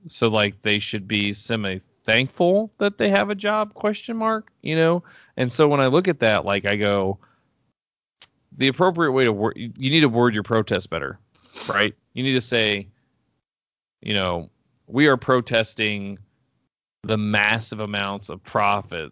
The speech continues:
that we, our company is achieving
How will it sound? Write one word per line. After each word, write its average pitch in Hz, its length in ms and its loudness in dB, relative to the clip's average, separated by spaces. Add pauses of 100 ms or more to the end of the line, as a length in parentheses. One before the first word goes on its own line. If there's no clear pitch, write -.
(160)
that 82 140 -10
we, 107 140 -8
our 104 200 0
company 107 560 -4
is 95 160 -6
achieving 98 800 0